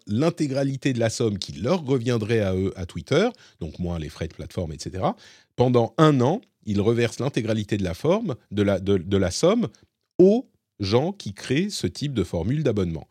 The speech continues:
Donc vraiment, c'est, l'idée, c'est de, d'aider, de, de, de séduire,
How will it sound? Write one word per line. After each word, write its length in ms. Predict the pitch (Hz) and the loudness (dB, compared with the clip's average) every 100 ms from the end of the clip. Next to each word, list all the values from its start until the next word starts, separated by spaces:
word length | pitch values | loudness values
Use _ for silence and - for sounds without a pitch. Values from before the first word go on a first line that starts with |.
| _ _ _ - | _ _ _ -4
Donc 120 | 92 | -4
vraiment, 520 | 82 120 117 143 214 247 | 0 2 2 0 -2 -4
c'est, 460 | - 98 107 135 95 | -2 0 0 -2 -4
l'idée, 400 | 90 80 107 147 | -6 -2 0 0
c'est 200 | - 80 | -2 -4
de, 360 | 85 80 78 | -4 -4 -8
d'aider, 680 | 76 71 85 90 113 101 104 | -12 -14 -14 0 0 0 -4
de, 220 | 113 104 | -2 -2
de, 300 | 90 90 87 | 0 -2 -4
de 400 | 78 80 82 78 | -4 -8 -8 -8
séduire, 800 | 76 - 139 107 120 131 113 82 | -6 4 4 4 -2 0 -2 -2